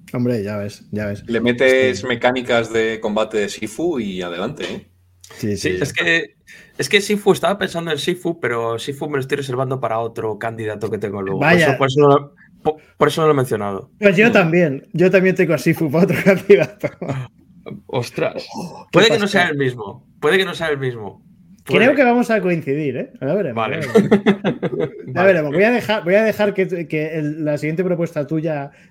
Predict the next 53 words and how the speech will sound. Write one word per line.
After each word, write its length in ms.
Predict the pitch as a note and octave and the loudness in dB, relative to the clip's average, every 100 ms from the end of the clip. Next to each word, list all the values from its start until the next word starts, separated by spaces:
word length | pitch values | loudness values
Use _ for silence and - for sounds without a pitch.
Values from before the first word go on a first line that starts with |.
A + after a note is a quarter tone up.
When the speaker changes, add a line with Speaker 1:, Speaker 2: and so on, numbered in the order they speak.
| - | -4
Speaker 1:
digas 280 | D3+ D3+ C3+ | 0 0 0
la 100 | C#3+ | -2
de 80 | C3+ | -2
Sifu, 400 | D3 C#3+ F3 D#3+ | -4 -4 -2 -2
así, 240 | B2+ D3 | -2 -4
porque 180 | C3 C3 | -2 -2
yo 100 | C#3+ | -4
tengo 180 | D#3 D3 | -4 -2
otras 260 | C#3+ C#3 | -4 -4
en 80 | C#3 | -4
reserva 420 | B2+ B2 C#3+ D3+ | -4 -4 -4 -4
por 120 | C3+ - | -4 -8
si 80 | |
acaso. 320 | G#2 G2+ - - _ _ | -10 -12 -14 -20 _ _
No 80 | D3 | 0
vaya 100 | D3+ | 0
a 20 | |
ser 80 | E3 | 0
Speaker 3:
Vale, 80 | D3+ | -2
Speaker 1:
que 60 | C#3 | -4
coincidamos 460 | C#3 C3 B2+ B2+ D3 | -4 -2 -4 -2 -4
Speaker 3:
vale, 20 | |
vale. 100 | C#3 | -4
Speaker 1:
y 20 | |
la 100 | A#2 | -6
liemos. 300 | A2 G2+ G2+ - - - - | -6 -8 -10 -14 -16 -10 -8
Pero 120 | B2+ - | -6 2
Speaker 3:
Yo 60 | |
Speaker 1:
vamos, 200 | F3 E3 | 4 4
Speaker 3:
te-, 140 | C3 C#3+ | 2 0
tengo 220 | D3 E3+ | 0 2
más, 140 | C3+ F3+ | 2 4
Speaker 1:
Matrix 280 | F3+ E3 | 2 0
Speaker 3:
tengo 120 | C#3 D#3+ | -2 2
Speaker 1:
Forever. 20 | |
Speaker 3:
más 160 | C#3 C3 | 2 0
también, 320 | A#2+ A#2+ A2+ | 0 0 2
¿eh? 120 | C3+ | 0
A 60 | C#3+ | 0
mí 100 | A#2 | -4
me, 180 | B2+ C3 | -4 -4
me 120 | B2 | -2
Speaker 1:
Ah, 40 | D3+ | -2
Speaker 3:
quedan 200 | B2 B2 | -2 -2
Speaker 1:
vale, 20 | |
Speaker 3:
más, 80 | G#2 | -4
Speaker 1:
vale. 100 | G#2+ | -4
Speaker 3:
o 20 | |
sea 100 | G2+ | -10
que 560 | G2 G#2 G2 G2 G2 - - _ _ _ _ _ - - F2+ | -10 -8 -6 -6 -8 -10 -18 _ _ _ _ _ -18 -6 -4
Speaker 1:
Vale, 260 | A2 F#2 | -2 -4
vale, 220 | F2+ F#2 F2+ | -6 -6 -6
vale. 220 | F#2+ | -8